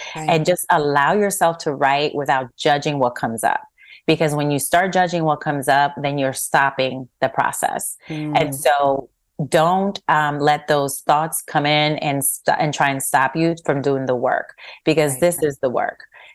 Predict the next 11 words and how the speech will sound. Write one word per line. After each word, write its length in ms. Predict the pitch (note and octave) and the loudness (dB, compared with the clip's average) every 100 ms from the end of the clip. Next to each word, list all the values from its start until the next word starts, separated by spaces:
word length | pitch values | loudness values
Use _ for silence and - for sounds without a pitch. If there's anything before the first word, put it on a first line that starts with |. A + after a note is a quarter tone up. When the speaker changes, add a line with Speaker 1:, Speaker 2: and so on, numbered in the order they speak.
| _ | _
Speaker 1:
Mm-hmm. 40 | E3+ | 2
Speaker 2:
And 480 | D#3+ D3+ D3 C#3+ | 4 4 2 2
I 100 | D3+ | 0
promise 560 | D3 - E3 E3+ D3+ - | 0 2 2 2 -2 -2
you 280 | C#3 A#2+ C#3 | 0 0 2
that 480 | D#3 C#3+ C3 B2+ - - | 2 4 2 0 -4 -2
if 200 | D#3+ D3+ | 0 0
you 120 | D3 | 0
just 240 | D#3+ E3 | 0 2
allow 580 | D#3 D3+ C#3+ D3 D3 - _ _ _ _ | 0 2 4 2 0 -4 _ _ _ _
what 380 | D3+ C#3+ C#3 | 0 2 2